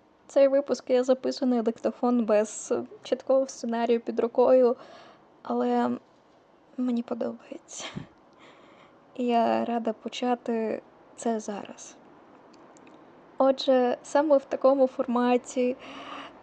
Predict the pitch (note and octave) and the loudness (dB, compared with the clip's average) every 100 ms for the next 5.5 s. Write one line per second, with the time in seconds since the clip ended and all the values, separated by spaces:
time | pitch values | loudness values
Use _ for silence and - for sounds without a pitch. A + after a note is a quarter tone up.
0 | - - - - - - - - A#3 G#3+ | -18 -18 -20 -20 -20 -20 -6 2 4 4
1 | - A#3 A3+ A3+ A3 A3+ A3+ A#3 - B3 | -2 0 0 0 0 2 2 0 0 2
2 | B3 A#3+ A3 - G#3 A3 A#3 A#3 A#3 G#3+ | 2 2 -2 -6 0 2 2 0 0 0
3 | - G3+ G#3 - - - - A#3+ A#3+ A#3 | -2 -6 -6 -14 -20 -20 -18 2 2 2
4 | - A3 G#3 - - B3+ B3 - - - | 2 0 0 -4 2 4 2 -2 -20 -10
5 | A3+ G#3+ A#3 A3+ | -6 0 2 2